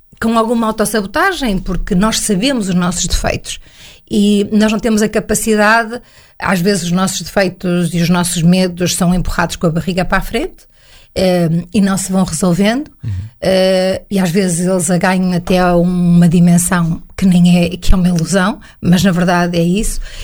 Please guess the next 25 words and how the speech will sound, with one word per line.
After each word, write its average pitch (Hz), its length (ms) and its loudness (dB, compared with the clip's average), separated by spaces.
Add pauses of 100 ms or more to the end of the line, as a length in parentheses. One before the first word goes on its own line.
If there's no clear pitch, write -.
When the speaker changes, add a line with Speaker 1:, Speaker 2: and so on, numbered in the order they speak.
(100)
Speaker 1:
E 240 80 -2
o 226 40 -2
que 294 100 -2
é 285 60 0
que 285 120 -6
nós 285 220 0
temos 277 480 -2
que, 277 320 -4 (420)
nós 254 180 0
temos 294 280 -2
que - 100 -12
pegar 233 380 0
nesses 226 320 -4
medos 185 540 -2 (200)
Speaker 2:
Uhum. 92 220 -2
Speaker 1:
e, 254 400 -2
e 254 80 -2
pensar 254 480 -2
de 208 140 -8
como, 247 680 -4 (140)
como 254 180 -2
é 285 80 0
que 277 60 -10
nós 269 140 0
fazemos, 262 380 -2